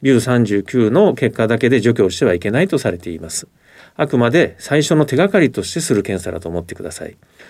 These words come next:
時々ですけども、たくさん陽性に出て、食べるものがなくなっちゃったなんて場合があります。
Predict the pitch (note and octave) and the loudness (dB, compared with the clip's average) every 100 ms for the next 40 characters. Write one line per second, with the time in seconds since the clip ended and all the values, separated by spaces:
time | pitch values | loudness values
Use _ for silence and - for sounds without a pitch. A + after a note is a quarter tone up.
0 | _ - E3 G3 G3+ F#3+ - B2 G2 A#2 | _ -6 0 0 2 0 2 0 2 2
1 | F2 - - A#2+ - - F#3 F3 D#3+ E3 | 0 -6 -10 -8 -6 0 2 4 6 4
2 | E3 D3+ D3 C#3+ B2+ F2 - - - A2 | 4 4 4 4 2 0 -2 -14 -4 2
3 | F3+ F#3+ C3+ A2 G#2+ C3+ D3 D3 E3+ E3+ | 4 6 6 4 2 2 0 0 -2 0
4 | D3+ D#3+ B2 A2+ A2 G2 G2 G2 - | 0 2 4 4 4 4 2 0 -2